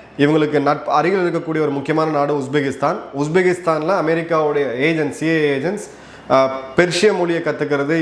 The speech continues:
ஈரானுடைய அந்த இதை க-, க-, கலாச்சாரத்தை கத்துக்கிறதுன்ற ஹோம்ஒர்க்கை ஒரு அஞ்சு வருஷம் முன்னாடியே ஆரம்பிச்சாங்க.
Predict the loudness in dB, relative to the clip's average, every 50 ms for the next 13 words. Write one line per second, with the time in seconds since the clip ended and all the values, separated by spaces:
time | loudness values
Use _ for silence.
0 | 0 2 2 2 2 0 0 -2 -2 -2 -2 -2 -2 -2 -2 -2 0 -2 -2 -2
1 | -2 -2 -4 -2 -2 -2 0 2 2 0 0 0 2 2 2 0 0 -2 -4 -2
2 | -4 -4 -4 -4 -6 -4 -4 -4 -2 -2 -2 -2 0 0 0 0 2 0 0 2
3 | 0 0 0 0 0 0 0 0 0 0 0 0 0 -2 -2 -2 -2 0 0 0
4 | 0 2 2 0 0 -2 -4 -4 -4 -4 -2 0 0 0 -2